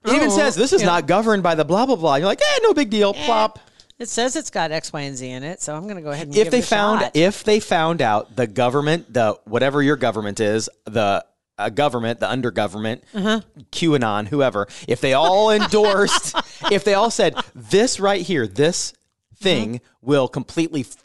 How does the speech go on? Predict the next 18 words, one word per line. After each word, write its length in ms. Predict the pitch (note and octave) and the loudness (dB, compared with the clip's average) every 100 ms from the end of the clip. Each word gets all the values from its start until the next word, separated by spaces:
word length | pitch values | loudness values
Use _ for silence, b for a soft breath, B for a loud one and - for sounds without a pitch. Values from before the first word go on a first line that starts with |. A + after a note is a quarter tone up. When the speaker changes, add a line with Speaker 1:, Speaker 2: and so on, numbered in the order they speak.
| - | -8
Speaker 1:
stop 580 | - - - C3+ F3+ - | -8 -4 -2 0 -2 -2
aging 480 | D#3+ D3 D#3+ D#3 - | -2 0 -4 -8 -8
and 160 | B2+ B2 | -6 -4
you 120 | B2+ | -4
will 240 | B2+ A#2+ A2+ | -4 -4 -4
lose 440 | C3+ C3 B2+ A#2 - b b _ _ | -2 -2 -2 -6 -10 b b _ _
whatever, 380 | - D3 D#3+ D3 | -4 -2 0 -2
however 180 | D#3 F#3 | -2 0
much 200 | F3+ C#3 | -2 0
weight 180 | D#3 | -2
you 80 | E3+ | 0
want 200 | D3 A#2+ | -2 -2
based 260 | A#2+ C3+ - | -2 -2 -2
on 60 | C#3 | -4
the 60 | |
milligrams 680 | A#2 C#3 F3+ E3 D#3+ D3+ D3 | 0 0 0 -2 -2 -2 -4
of 460 | - B2+ C3 C#3 | -4 0 0 0
Speaker 2:
Mm-hmm. 80 | - | -4